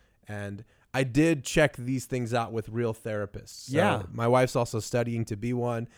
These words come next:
Speaker 1: and she's like, "If you're gonna do a movie about therapy, you better do therapy justice." Because
Speaker 2: Yeah.
Speaker 1: there are a lot of wonky things when you get into, when you try to
Speaker 2: Absolutely.
Speaker 1: blend Christendom and therapy,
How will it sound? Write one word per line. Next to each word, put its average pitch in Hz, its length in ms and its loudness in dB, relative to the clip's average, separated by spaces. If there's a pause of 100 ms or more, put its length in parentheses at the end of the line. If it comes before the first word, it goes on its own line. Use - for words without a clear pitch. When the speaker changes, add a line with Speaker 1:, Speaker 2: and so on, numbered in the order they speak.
(140)
Speaker 1:
and 101 100 -10
she's 107 200 -6
like, 101 160 -4
"If 98 100 -6
you're 107 80 0
gonna 143 220 2
do 139 140 2
a - 40 0
movie 127 320 0
about 110 300 -6
therapy, 107 320 -6
you 107 180 -6
better 117 300 0
do 117 280 0
therapy 107 500 -6
justice." - 600 -12 (240)
Because 120 220 0
Speaker 2:
Yeah. 101 40 -2
Speaker 1:
there 120 120 2
are 117 40 2
a 110 60 2
lot 117 300 2
of 113 280 2
wonky 113 600 2
things 117 380 -2
when 107 160 -6
you 107 60 -8
get 113 180 -2
into, 131 400 2 (240)
when 127 180 4
you 151 60 4
try 127 400 2
to 196 60 2
Speaker 2:
Absolutely. 170 140 2
Speaker 1:
blend 143 580 2 (360)
Christendom 151 680 4
and 131 120 0
therapy, 127 680 0